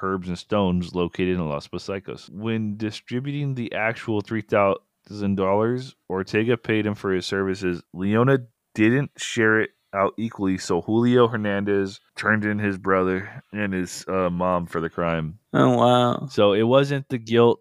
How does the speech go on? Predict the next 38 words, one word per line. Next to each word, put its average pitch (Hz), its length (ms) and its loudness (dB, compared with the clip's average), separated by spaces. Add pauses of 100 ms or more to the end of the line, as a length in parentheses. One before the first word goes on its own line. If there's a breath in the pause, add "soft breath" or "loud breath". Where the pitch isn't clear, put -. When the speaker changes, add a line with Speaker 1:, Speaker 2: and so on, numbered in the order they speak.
Speaker 1:
It 107 120 2
wasn't 113 340 4
feeling 120 320 0
bad 113 240 2
that 107 160 0
he 104 160 -6
fucking 117 420 2
murdered 104 300 -6
a 95 80 -8
child. 92 540 -2
It 92 100 -4
was 87 540 -6
he 104 160 -6
didn't 101 240 -4
get 104 260 -4
three 101 200 -8
thousand 95 420 0
reales 90 840 -2
passed 92 320 0
out 82 140 0
evenly. 78 520 -4 (100)
Speaker 2:
So 147 260 4
it's 165 200 4
about 170 320 4
money, 147 420 4
apparently, 127 560 0
man, 113 420 -2
like, 98 340 -4
to 98 60 -8
be 101 180 -4
honest. 107 640 -6
Speaker 1:
Yeah. 85 440 -4 (340 loud breath)
And 95 180 0
this 113 160 0
is, 110 180 -4 (100)
this 107 180 -4
is 107 100 2
where 104 360 4